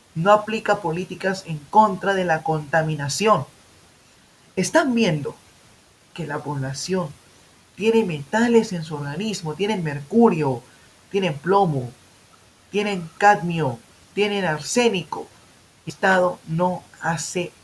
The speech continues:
nada, absolutamente nada. ¿Qué hacen?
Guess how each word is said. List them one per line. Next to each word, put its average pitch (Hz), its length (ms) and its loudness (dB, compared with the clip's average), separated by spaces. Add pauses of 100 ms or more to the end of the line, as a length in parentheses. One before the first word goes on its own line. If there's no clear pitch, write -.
(200)
nada, 139 680 0 (800)
absolutamente 175 1400 -4 (500)
nada. 151 840 -2 (2750)
¿Qué 285 120 2
hacen? 170 360 -2